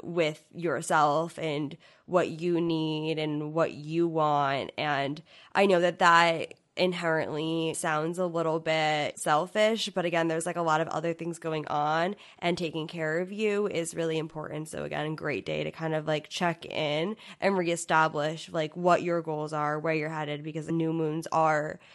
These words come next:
new beginnings. And if we just had that Uranus North Node conjunction and things shifted a little bit,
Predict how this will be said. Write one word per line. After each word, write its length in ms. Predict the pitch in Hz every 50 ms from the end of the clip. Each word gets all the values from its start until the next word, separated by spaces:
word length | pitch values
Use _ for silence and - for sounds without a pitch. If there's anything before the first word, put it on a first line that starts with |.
| - - -
new 160 | 180 180 170
beginnings. 720 | 156 180 160 180 170 151 156 156 160 165 160 170 170 165
And 180 | 160 156 156 156
if 160 | 156 151 -
we 120 | 170 170 160
just 300 | 165 151 156 156 - -
had 340 | - 160 160 156 - 156
that 260 | - - - - - - -
Uranus 500 | 170 170 170 170 160 147 143 165 - -
North 240 | - - 165 - 190
Node 180 | 190 220 240
conjunction 600 | - 262 240 202 190 175 165 165 - 180 165 160 160
and 160 | 160 165 -
things 240 | - - - - -
shifted 380 | - 262 269 - - 196 180
a 100 | 190 180
little 200 | 175 170 170 165
bit, 380 | 160 160 160 156 160 156 -